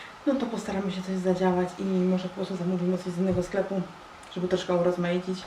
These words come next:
E, jeszcze mam wam do pokazania kilka fajnych rzeczy, e, z Reserved, e, z Siena i, i, i kilka takich perełek z takich, e, butików plus size'owych, więc to też czekam na nagranie, nie mogę się do tego zagrzeć, bo tego jest najwięcej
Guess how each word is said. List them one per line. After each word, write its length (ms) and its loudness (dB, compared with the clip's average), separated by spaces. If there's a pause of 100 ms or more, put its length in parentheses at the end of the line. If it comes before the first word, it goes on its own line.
(400)
E, 140 -4
jeszcze 200 -2
mam 140 -2
wam 140 -4
do 60 -8
pokazania 440 -2
kilka 260 -6
fajnych 320 -2
rzeczy, 300 -6 (760)
e, 40 0 (240)
z 280 -2
Reserved, 420 2
e, 260 -4
z 160 -8
Siena 340 0 (280)
i, 240 2
i, 480 6 (1400)
i 60 -6
kilka 200 0
takich 280 -10
perełek 440 2 (200)
z 180 4 (680)
takich, 320 -4 (100)
e, 140 4 (120)
butików 400 -2
plus 240 -2
size'owych, 640 0
więc 220 0
to 120 -12
też 240 -4
czekam 340 -2
na 80 0
nagranie, 480 0
nie 100 0
mogę 240 0
się 220 2 (640)
do 80 -6
tego 240 -2
zagrzeć, 260 2
bo 80 2
tego 240 -2
jest 260 -6
najwięcej 440 -8